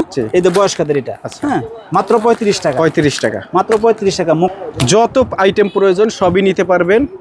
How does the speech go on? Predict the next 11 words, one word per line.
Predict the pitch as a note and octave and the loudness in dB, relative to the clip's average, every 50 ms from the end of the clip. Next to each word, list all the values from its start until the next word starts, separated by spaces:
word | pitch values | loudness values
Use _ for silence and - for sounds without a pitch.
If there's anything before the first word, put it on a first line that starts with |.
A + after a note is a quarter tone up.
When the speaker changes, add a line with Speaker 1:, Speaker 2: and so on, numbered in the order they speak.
| - - - - - - - - - - - - - C#3+ | -12 -12 -12 -12 -12 -10 -10 -10 -8 -8 -8 -2 2 4
Speaker 1:
বিশাল | C#3+ F#3 G#3+ G3+ - B3+ B3 A#3+ A#3+ | 4 6 4 4 4 4 4 4 4
এই | A#3 A#3+ | 4 2
পাইকারি | - A3+ G#3 F#3+ E3+ - G#3 G#3+ | 2 2 2 2 2 2 2 2
মার্কেটে | G#3 G3+ F#3+ F3 - G#3 A3+ | 2 2 0 0 0 -2 -2
প্রত্যেকটা | G#3+ - G#3+ A#3 A3 - - A3+ - A#3+ | -2 0 -2 -2 0 0 -4 0 0 2
দোকানে | G#3+ G3+ F#3 F3+ G#3 G3+ | 2 2 2 2 2 2
এখন | F#3+ - G#3 G3 | 2 2 2 0
হুঁশিয়ারি | D3+ E3+ F#3 F3 - G3+ G#3 F#3+ G3+ G3+ | 2 2 0 2 2 2 4 4 2 2
পোশাক। | - F#3+ E3 - G#3+ G#3 F3+ | 0 -2 0 0 -2 -2 0
দেখেন | F3 E3+ - F#3 F3+ | -2 -2 -2 -2 -2
দর্শক, | E3+ E3+ D#3+ - - - A#3 | 0 0 -2 0 0 -2 -2